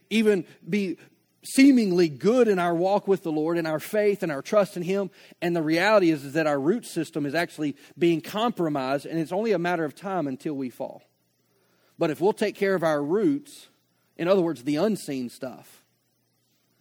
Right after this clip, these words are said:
so many times we try to deal with the externals, you know,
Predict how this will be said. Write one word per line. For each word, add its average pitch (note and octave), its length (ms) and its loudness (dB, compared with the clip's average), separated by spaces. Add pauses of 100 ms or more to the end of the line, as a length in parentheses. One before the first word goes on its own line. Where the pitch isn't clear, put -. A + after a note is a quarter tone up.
(140)
so F#3+ 100 -8
many G3+ 100 0
times G3+ 280 0
we G3 80 -2
try G#3 160 -2
to F3+ 80 2
deal F3+ 200 0
with F#3+ 140 4
the E3 140 2
externals, F#3+ 800 -2 (800)
you D#3+ 180 0
know, D3+ 260 0